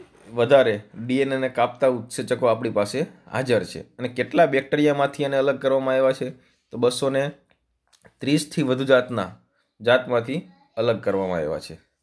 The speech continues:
કેટલામાંથી એને અલગ કરવામાં આવ્યા છે? તો બસો ને ત્રીસ થી વધુ જાતમાંથી અલગ કરવામાં આવ્યા છે. બીજું કે આ ઉત્સેચકનું નામકરણ કરવું હોય, બરાબર, યાદ કરો આપણે નામકરણ આવતું ધોરણ અગિયાર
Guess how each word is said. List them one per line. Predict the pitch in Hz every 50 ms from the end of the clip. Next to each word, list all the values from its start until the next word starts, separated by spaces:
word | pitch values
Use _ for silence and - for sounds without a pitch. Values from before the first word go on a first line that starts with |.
| _ _ _
કેટલામાંથી | - 113 113 131 131 131 127 127 - 131
એને | 131 127
અલગ | 120 123 127 127
કરવામાં | - 127 123 123 123 123 123
આવ્યા | 120 120 120
છે? | 117 131 131 - - _ _ _ _ _ _ -
તો | 113
બસો | 110 113 113 117 139
ને | 131 131
ત્રીસ | 123 - 117 123 127 127 - -
થી | 135
વધુ | 120 110 107 104 131
જાતમાંથી | 123 123 120 117 117 - 113 113 107 - 127 143 196 - - _ _ _ _ _ -
અલગ | 107 113 110 107 -
કરવામાં | - 98 92 87 85 85 80 71
આવ્યા | 73 76 67 65
છે. | - - 87 - _ _ -
બીજું | 131 139 123 110 92 - - _ _ _ _ _ _ -
કે | 156 160 - -
આ | - 165
ઉત્સેચકનું | 151 143 139 143 - 160 151 165 151 160 160 151 131
નામકરણ | 120 127 143 147 151 147 151 131 123 117
કરવું | 113 113 101 98 95
હોય, | 95 98 95 101 - _ _ _ _ _ _ _ _ _ _ _ _ _ _ _ _ _ _ _ _ _ _ _ -
બરાબર, | - 120 143 160 131 98 82
યાદ | 69 107 117 113 127
કરો | 135 139
આપણે | 131 127 117
નામકરણ | 107 107 110 113 113 110 - -
આવતું | 107 110 113 110
ધોરણ | 104 - - 92 110 110
અગિયાર | - - 107 110 110 117 113 98 85 - -